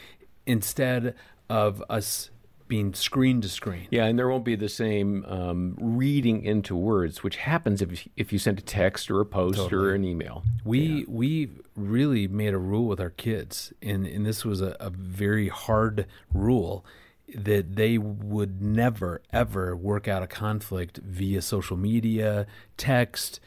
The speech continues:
Speaker 1: email, none of that. And, and we told them, "And if you do, whatever device you use, it's ours. Like, it's a one strike."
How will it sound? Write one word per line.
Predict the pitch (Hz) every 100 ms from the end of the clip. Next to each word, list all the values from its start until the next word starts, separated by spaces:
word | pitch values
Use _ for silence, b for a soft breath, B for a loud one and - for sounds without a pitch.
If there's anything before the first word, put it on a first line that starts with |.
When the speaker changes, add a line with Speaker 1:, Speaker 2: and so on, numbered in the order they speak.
| b b -
Speaker 1:
email, | 120 123 117 113 113 117 b -
none | 113 113
of | 90
that. | 85 - - b b b -
And, | 113 113
and | - 104
we | 107 117
told | - 123 131
them, | 104 98
"And | 98
if | 98 104 120
you | 139
do, | 120 113 123
whatever | 120 104 107 110
device | 92 90 92 110 117 -
you | 110 110
use, | 101 107 117 113 -
it's | 110 101
ours. | 104 98 76 - -
Like, | 95
it's | 107 104
a |
one | 110 101 98
strike." | - - 98 87 -